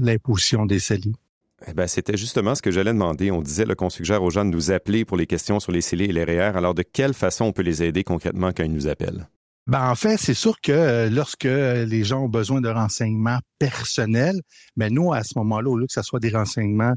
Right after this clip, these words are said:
Speaker 1: généraux qui soient offerts, ben, à ce moment-là, c'est des renseignements personnels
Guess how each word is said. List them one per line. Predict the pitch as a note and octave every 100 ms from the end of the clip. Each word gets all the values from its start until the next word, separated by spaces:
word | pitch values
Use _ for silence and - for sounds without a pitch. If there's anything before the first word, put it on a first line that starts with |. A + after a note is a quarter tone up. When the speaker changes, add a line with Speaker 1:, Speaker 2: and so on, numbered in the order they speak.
| -
Speaker 1:
généraux | - B2+ A2 G#2 C#3+
qui | -
soient | - A#2 G2+
offerts, | - B2 F3 E3+ - - -
ben, | A2
à |
ce | -
moment-là, | G#2 C3
c'est | D3+ A#2
des | A2
renseignements | A2 A2+ A#2+ G#2 A#2+ C#3 _ _ -
personnels | F3+ - D3 C3+ C#3+ C#3+